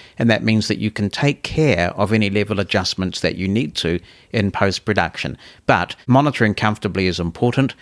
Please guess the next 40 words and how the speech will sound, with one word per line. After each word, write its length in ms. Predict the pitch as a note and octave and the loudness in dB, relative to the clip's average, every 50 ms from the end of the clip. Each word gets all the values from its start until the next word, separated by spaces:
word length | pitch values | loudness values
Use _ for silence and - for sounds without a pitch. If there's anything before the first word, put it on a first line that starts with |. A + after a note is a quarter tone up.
| - _ _ _ _ _ _ - | -20 _ _ _ _ _ _ 0
and 220 | G2+ G#2 G2 G2 | 0 2 2 2
if 160 | G2 - - G#2 | 0 0 0 0
you 80 | F#2+ | 2
need 220 | G2+ A#2 C3 B2+ - | 2 2 2 0 0
to 100 | - G2+ | -2 0
make 200 | F2+ F2+ - - | 0 0 -2 -4
adjustments, 600 | F2 - F#2 F2+ - - - F#2 F#2 - - - - | -4 -2 -2 -2 -2 -2 -2 -4 -2 -4 -8 -8 -4
you 140 | G#2+ G#2 F#2+ | -4 -4 -2
can 160 | - F#2+ F#2 | 0 -2 0
do 140 | F2+ G2 G2 | 0 0 0
so 240 | - - G2 F#2 | 0 0 0 0
by 160 | E2 E2+ F2 F2+ | 0 0 -2 -2
going 320 | - F2 E2 E2+ E2+ F2+ | -2 -2 -2 0 0 0
in 120 | F#2 G2 | 0 0
here. 260 | G2 - B2+ B2+ C3+ C3 - - _ _ - | 2 2 4 4 4 2 -2 -14 _ _ -6
I 60 | G2 | -4
will 100 | E2+ F#2 | -4 -2
demonstrate 640 | F2+ - F#2+ F2 F#2 F#2 F2+ - - E2 D#2+ - | -2 -2 0 0 0 0 -2 0 -2 -2 -2 0
that 400 | - E2+ E2 E2 - - - - | 0 -2 -2 -2 -6 -12 -8 -4
later. 400 | - E2 F2+ F#2 - - C#2 D#2 _ _ _ _ - _ _ - - - _ _ _ _ _ - D#3 | -2 -2 -2 -2 -4 -6 -8 -8 _ _ _ _ -20 _ _ -20 -20 -20 _ _ _ _ _ 0 2
Underneath 440 | E3 F#3 F#3 E3 D#3 D#3+ D#3+ D3 - | 2 4 4 2 2 2 2 0 0
the 60 | D3+ | 0
mixer 300 | C#3 C#3+ - - - A#2+ | 0 0 0 -2 -4 -2
button, 420 | G#2+ F#2 E2+ - - B2+ D#3+ E3+ _ _ - | 0 0 -2 0 0 -2 -2 -2 _ _ -4
we 140 | - C3+ B2+ | 0 0 0
have 260 | G2+ A#2+ A#2 A2 G#2 | 2 0 0 -2 -2
the 80 | A2+ A#2 | -4 -8
transport 640 | - - - A2+ A2 A2 - - - G2 F#2+ F2 - | -6 -4 -2 -2 -2 -2 -4 -4 -4 -4 -6 -6 -8
controls. 640 | - G2 F#2+ F2 - F2 D#2 D2 C#2+ D#2+ - - - - | -8 -6 -6 -6 -2 -2 -2 -2 -4 -6 -8 -8 -4 0
And 140 | A#2 G#2+ F#2+ | 2 2 4
the 80 | G#2+ G#2 | 4 2
centerpiece 480 | - G#2+ A2+ - - - A#2 G#2 - | 2 2 2 2 2 2 2 0 0
of 60 | F#2 | -4
the 60 | F#2+ G2+ | -8 -8
transport 500 | - - G2+ G2+ F#2+ - - G2+ - - | -4 -2 -2 -2 -2 -2 -4 -4 -4 -4
controls 480 | - G2 F#2+ - - E2+ F2 F2 F2 - - | -4 -4 -4 -2 -2 -2 -2 -2 -6 -8 -8
is 240 | G2 F#2 F2 F#2 F#2 | -6 -6 -6 -6 -6
the 100 | F#2+ F2 | -4 -4
record 580 | F2+ - - - - G#2+ F#2+ F#2 F#2 F2 - _ | -6 -6 -8 -6 -4 -2 0 -2 -2 -4 -6 _
button. 400 | - F#2 E2+ - - - A#1+ - | -2 -2 -2 -2 -6 -10 -12 -14